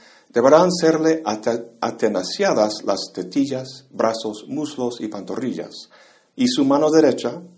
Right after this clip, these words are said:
ha sido en esta el cuchillo con que cometió dicho regicidio,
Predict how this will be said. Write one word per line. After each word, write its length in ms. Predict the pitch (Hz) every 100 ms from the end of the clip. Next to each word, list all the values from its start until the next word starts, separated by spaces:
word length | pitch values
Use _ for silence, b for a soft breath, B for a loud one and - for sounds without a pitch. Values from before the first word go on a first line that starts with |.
| -
ha 120 | 95
sido 460 | - 131 127 123 107
en 100 | 117
esta 380 | 113 - 113 104
el 160 | 95
cuchillo 540 | 92 92 - 120 104 101
con 180 | 90
que 200 | 90 92
cometió 460 | 90 87 85 95 90
dicho 280 | 92 90 90
regicidio, 720 | 87 87 - 196 131 120